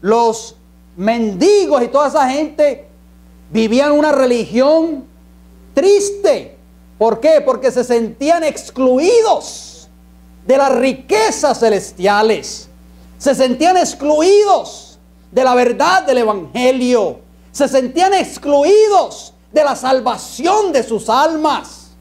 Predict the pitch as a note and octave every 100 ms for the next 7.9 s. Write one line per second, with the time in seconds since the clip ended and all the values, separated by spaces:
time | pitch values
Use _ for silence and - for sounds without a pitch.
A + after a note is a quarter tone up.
0 | - - - - C#4+ C4 - F#4 F4 C4
1 | G#3+ C4 D#4 D#4 C#4+ C4+ B3 A3 A#3+ C4
2 | D4+ C#4+ B3+ A#3 B3 G#3+ B3+ C#4+ C#4 A3
3 | A#3 F#4 F#4+ D4 - - _ _ G#3 B3
4 | C#4 F4 E4+ E4 C#4+ A#3+ - - F4+ G4+
5 | G4 F#4+ C#4+ G#3+ F#3 F#3 G3 F3 C#3 -
6 | - - - - - - - - - -
7 | - - B3 B3+ B3 A#3+ - B3+ D#4+